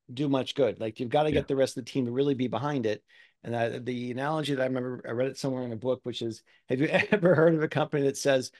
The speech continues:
Speaker 1: "We don't care about our customers," right?
Speaker 2: Right. <laughs>
Speaker 1: We, we don't care about quality. We don't care. So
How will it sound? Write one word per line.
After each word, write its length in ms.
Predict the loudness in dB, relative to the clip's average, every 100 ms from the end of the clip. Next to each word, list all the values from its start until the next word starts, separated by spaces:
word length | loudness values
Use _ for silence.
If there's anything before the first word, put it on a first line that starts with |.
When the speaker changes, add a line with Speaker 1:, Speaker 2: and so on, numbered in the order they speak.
| _ _
Speaker 1:
"We 100 | 2
don't 220 | 4 4
care 200 | 4 4
about 200 | 4 4
our 80 | 2
customers," 680 | -4 -8 -8 -12 -10 -12 -14 _ _ _
right? 180 | -2 4
Speaker 2:
Right. 800 | 6 6 6 6 6 4 2 2
<laughs> 40 | 6
Speaker 1:
We, 180 | 6 6
we 100 | 4
don't 180 | 4 4
care 160 | 4
about 180 | 6 2
quality. 460 | 6 6 6 6 4
We 80 |
don't 160 | 4 2
care. 180 | 0 0
So 240 | 0 -2